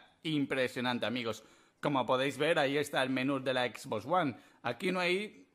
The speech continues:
ninguna trampa, o sea, realmente es real como la vida misma. Así que nada, amigos, lo dicho, reventar el botón de like. Quiero ver cómo lloran los fanboys de Sony cuando vean que su genial exclusivo, el God of War,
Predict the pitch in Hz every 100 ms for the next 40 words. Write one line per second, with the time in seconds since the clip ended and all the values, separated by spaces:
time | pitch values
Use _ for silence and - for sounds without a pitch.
0 | _ 160 143 151 151 151 190 185 156 143
1 | 123 120 113 135 131 127 143 151 185 185
2 | 190 160 151 170 170 170 165 156 202 226
3 | 196 - 175 151 147 135 147 139 127 117
4 | 117 110 104 - - - _ 185 226 214
5 | 226 277 254 262 247 226 - 202 208 240
6 | 233 214 185 190 185 180 175 208 240 190
7 | 190 202 214 190 165 196 208 - 196 202
8 | 180 190 170 180 170 165 175 185 160 156
9 | - 165 165 170 151 - 160 180 180 160
10 | 139 151 160 135 131 147 131 147 131 127
11 | 120 - 147 143 165 208 196 - 170 208
12 | 180 143 139 180 175 147 170 190 143